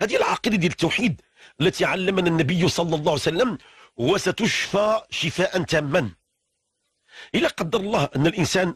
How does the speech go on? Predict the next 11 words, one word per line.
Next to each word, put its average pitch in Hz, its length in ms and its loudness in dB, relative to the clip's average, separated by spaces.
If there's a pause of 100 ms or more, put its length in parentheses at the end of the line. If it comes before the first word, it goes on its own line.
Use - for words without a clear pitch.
دار 180 180 0
هادشي 170 240 -2
كله 190 360 2 (100)
وباقي 151 340 0
مازال 151 420 0 (320)
عنده 131 280 0
الأثار، 156 580 0 (680)
يعمل 185 360 2
بوصية 165 560 2
النبي 156 400 2
المصطفى 139 520 0